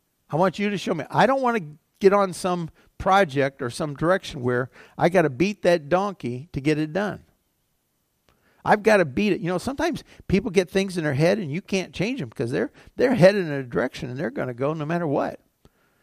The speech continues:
And if anything gets in their way, they're gonna, like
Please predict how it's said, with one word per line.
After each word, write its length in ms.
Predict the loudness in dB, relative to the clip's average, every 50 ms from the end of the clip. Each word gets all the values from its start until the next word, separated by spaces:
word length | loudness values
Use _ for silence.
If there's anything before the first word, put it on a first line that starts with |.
| _ _ _ _ _ _ _ _ _ _ _
And 80 | -4 0
if 80 | 2
anything 280 | 2 2 2 2 0 2
gets 220 | 4 2 2 2
in 40 | -2
their 100 | -4 -2
way, 320 | 0 2 2 2 2 2 2
they're 200 | 2 0 0 2
gonna, 380 | 0 -2 -2 -2 -2 -4 -6 -8 -14 _ _ _ _ -12
like 240 | -8 -6 -6 -6